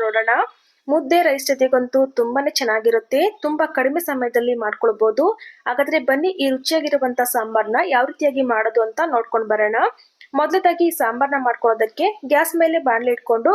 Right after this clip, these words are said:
ಹುರುಳಿಕಾಳನ್ನ ಹಾಕಿ ಹುರ್ಕೊಳ್ತಾ ಇದ್ದೀನಿ. ನಾನಿಲ್ಲಿ ಒಂದು ಕಪ್ ಆಗುವಷ್ಟು ಹುರುಳಿಕಾಳನ್ನ ತಗೊಂಡಿದ್ದೀನಿ. ನೀವು ಸಾಂಬಾರ್ನ ಯಾವ ಕ್ವಾಂಟಿಟಿಯಲ್ಲಿ ಮಾಡ್ತಾ ಇದ್ದೀರಾ ನೋಡ್ಕೊಂಡು ಹುರುಳಿಕಾಳನ್ನ ಸೇರಿಸ್ಕೊಳ್ಳಿ. ಇವಾಗ ಉರಿನ ಕಡಿಮೆ ಇಟ್ಕೊಂಡು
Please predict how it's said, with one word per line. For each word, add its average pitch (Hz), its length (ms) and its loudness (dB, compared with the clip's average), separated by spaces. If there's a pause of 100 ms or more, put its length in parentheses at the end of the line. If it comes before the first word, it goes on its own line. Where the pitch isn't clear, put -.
ಹುರುಳಿಕಾಳನ್ನ 269 480 -2
ಹಾಕಿ 240 200 -4
ಹುರ್ಕೊಳ್ತಾ 220 520 0
ಇದ್ದೀನಿ. 233 260 0 (460)
ನಾನಿಲ್ಲಿ 339 340 0 (140)
ಒಂದು 277 220 -4
ಕಪ್ 285 240 -2
ಆಗುವಷ್ಟು 233 420 -2
ಹುರುಳಿಕಾಳನ್ನ 233 480 -2 (100)
ತಗೊಂಡಿದ್ದೀನಿ. 226 540 0 (160)
ನೀವು 277 180 -2
ಸಾಂಬಾರ್ನ 285 480 0
ಯಾವ 240 120 0 (100)
ಕ್ವಾಂಟಿಟಿಯಲ್ಲಿ 262 560 0
ಮಾಡ್ತಾ 220 320 -2
ಇದ್ದೀರಾ 226 240 0 (120)
ನೋಡ್ಕೊಂಡು 285 440 0
ಹುರುಳಿಕಾಳನ್ನ 233 500 -2
ಸೇರಿಸ್ಕೊಳ್ಳಿ. 233 500 0 (520)
ಇವಾಗ 339 160 0 (160)
ಉರಿನ 311 220 -2 (120)
ಕಡಿಮೆ 247 260 0
ಇಟ್ಕೊಂಡು 254 360 0